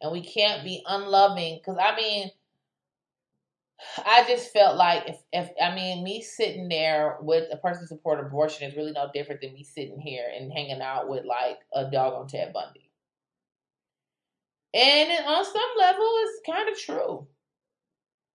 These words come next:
But then it makes you realize how fallible all humans are and how we must have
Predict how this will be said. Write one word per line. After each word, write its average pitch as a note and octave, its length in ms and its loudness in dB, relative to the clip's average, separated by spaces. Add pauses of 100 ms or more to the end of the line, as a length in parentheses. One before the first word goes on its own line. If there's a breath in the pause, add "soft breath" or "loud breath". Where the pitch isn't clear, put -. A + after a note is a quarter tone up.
(220)
But F3+ 160 -2
then G#3 180 2
it G3 160 -2
makes G3+ 300 -2
you G3 160 -6
realize D3+ 500 2
how D#3 300 2
fallible D3+ 460 2
all E3 320 2
humans D3 280 -12
are C3+ 200 -4
and C3+ 120 -8
how D3+ 260 -6
we D3+ 60 -14
must C#3+ 180 -12
have C3 160 -2